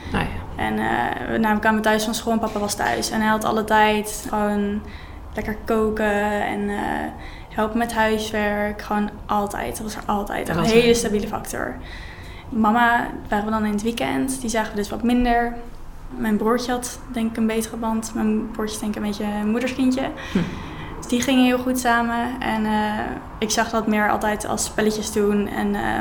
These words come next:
Speaker 2: Monopoly spelen. Dat was gewoon leuk.
Speaker 1: En toen ging je naar de middelbare school?
Speaker 2: Ehm,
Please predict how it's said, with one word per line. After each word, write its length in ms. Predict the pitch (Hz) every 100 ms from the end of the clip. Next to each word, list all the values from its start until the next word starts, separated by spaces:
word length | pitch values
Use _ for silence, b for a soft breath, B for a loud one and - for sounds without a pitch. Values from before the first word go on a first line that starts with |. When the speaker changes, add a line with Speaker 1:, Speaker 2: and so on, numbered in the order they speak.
| 208
Speaker 2:
Monopoly 420 | 208 208 208 202
spelen. 580 | - - 208 202 202 196 202 - -
Dat 80 | -
was 180 | 208
gewoon 180 | - 104
leuk. 360 | 110 - - -
Speaker 1:
En 200 | 208 208
toen 260 | 226 226 220
ging 160 | 190
je 60 | 175
naar 100 | 170
de 60 | 165
middelbare 300 | 156 160 -
school? 320 | - 165 254 - - - B 156 B B - - - - - -
Speaker 2:
Ehm, 420 | 233 233 240 240